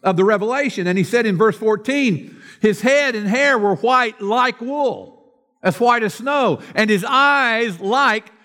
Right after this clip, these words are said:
a flame of fire." See, notice those things are not what he saw, but they were comparisons to what he saw. And that's because his human language didn't have the depth, it didn't have the breadth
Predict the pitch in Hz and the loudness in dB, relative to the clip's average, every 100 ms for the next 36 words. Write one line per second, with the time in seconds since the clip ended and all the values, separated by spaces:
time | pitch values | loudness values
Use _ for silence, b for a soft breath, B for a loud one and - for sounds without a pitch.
0 | b 208 208 240 240 240 233 269 277 220 | b -4 -2 0 0 0 0 0 0 -2
1 | 117 - _ _ _ _ _ _ _ _ | -6 -16 _ _ _ _ _ _ _ _
2 | _ _ _ _ _ _ _ _ _ _ | _ _ _ _ _ _ _ _ _ _
3 | _ _ _ _ _ _ _ _ _ _ | _ _ _ _ _ _ _ _ _ _
4 | _ - 196 233 233 156 214 - 220 196 | _ -6 -2 0 0 0 -2 -2 -2 -2
5 | 151 165 185 226 202 185 185 135 131 - | 0 0 0 0 -2 -2 -4 -2 -4 -6
6 | 226 254 214 151 147 180 165 160 151 233 | -8 -6 -2 -2 0 0 0 -2 -2 -2
7 | 247 240 165 131 127 110 110 104 - 92 | 0 -2 -4 -4 -6 -4 -6 -6 -10 -14
8 | - - _ _ _ _ _ _ _ _ | -14 -20 _ _ _ _ _ _ _ _
9 | b 220 233 240 269 247 214 247 262 247 | b 0 0 -2 -2 -2 -4 -4 -2 2
10 | 277 294 220 196 262 240 233 196 160 254 | 2 0 -2 -4 -2 0 0 -2 -2 0
11 | 277 226 208 202 233 240 196 190 202 277 | 0 -2 -4 -4 0 -2 -2 -6 -2 0
12 | 262 | 0